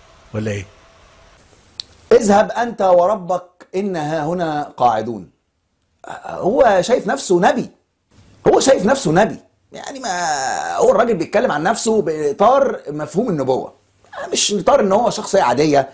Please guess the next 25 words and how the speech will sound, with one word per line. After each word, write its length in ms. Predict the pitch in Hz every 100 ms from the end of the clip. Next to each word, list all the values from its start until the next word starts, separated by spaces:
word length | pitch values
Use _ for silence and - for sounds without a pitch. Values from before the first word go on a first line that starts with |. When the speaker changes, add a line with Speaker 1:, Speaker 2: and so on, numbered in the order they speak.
| -
Speaker 2:
زعيم 420 | 135 143 135 165
مثلا، 340 | 139 143 139 139
قائد، 580 | - 143 127 135 107 123
آه، 420 | 123 123 120 120
سياسي، 520 | 117 135 147 143 139
محنك، 640 | 131 - 147 139 135 -
آه، 120 | 131 123
عبقري، 720 | 117 117 143 147 139 139 117
آه، 80 | 117
عالم، 500 | 127 147 143 139 139
لا، 180 | 247
لا، 120 | 330 330
لا، 100 | 320
لا، 100 | 311
لا، 180 | 311 - - -
هو 540 | 175 226 202 214 220 220
ينظر 420 | 165 190 214 165 175
إلى 280 | 170 160
نفسه 420 | 160 208 - 151 180
هذه 200 | 156 139
النظرة، 420 | 131 156 123 85 _ -
زي 200 | 160 180
طبيب 260 | 165 190
الفلاسفة 520 | 190 151 156 - 170 123
كده، 160 | 123